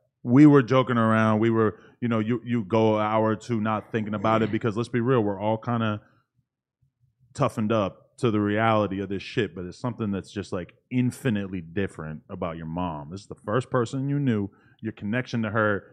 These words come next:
is not like the connection you have with any other human being on earth. You grew up inside her. You know, like, you, you,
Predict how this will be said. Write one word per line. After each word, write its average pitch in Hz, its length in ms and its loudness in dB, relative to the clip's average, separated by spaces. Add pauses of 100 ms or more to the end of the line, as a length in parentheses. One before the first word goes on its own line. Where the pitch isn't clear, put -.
(120)
is 101 140 -8
not 113 240 -2
like 113 180 -6
the - 60 -12
connection 107 380 -12
you - 40 -8
have 95 80 -8
with 92 120 -6
any 107 180 -2
other 104 180 -2
human 101 260 -4
being 101 320 -4
on 95 180 -4
earth. 95 200 -6
You 104 80 -12
grew 101 340 -4
up 117 160 -2
inside 90 380 -10
her. 78 120 -16 (300)
You 107 120 -4
know, 123 200 2
like, 104 240 0
you, 120 140 -4
you, 113 180 -6